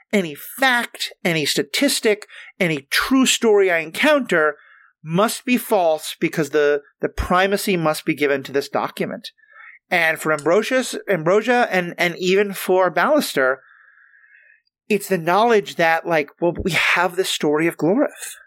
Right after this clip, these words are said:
And it's so interesting because there's a part of me that,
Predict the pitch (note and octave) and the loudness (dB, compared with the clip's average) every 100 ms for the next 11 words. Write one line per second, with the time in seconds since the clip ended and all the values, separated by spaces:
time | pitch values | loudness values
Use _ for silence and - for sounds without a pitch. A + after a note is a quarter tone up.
0 | _ _ - F3+ F3+ F3 E3 - _ _ | _ _ -2 0 2 0 -4 -16 _ _
1 | _ _ _ _ _ _ _ _ _ _ | _ _ _ _ _ _ _ _ _ _
2 | _ _ - - - - - A3+ - D4 | _ _ -10 -8 -6 -10 -4 -2 0 0
3 | C#4+ D4 D4 C4 G#3+ G3+ G#3+ G#3 A#3+ A#3+ | 0 0 2 0 0 -2 -2 0 -2 -2
4 | - A#3+ D4 C#4 G#3+ G#3 G3+ D#3 E3 D#3+ | -2 2 2 0 0 2 2 2 2 0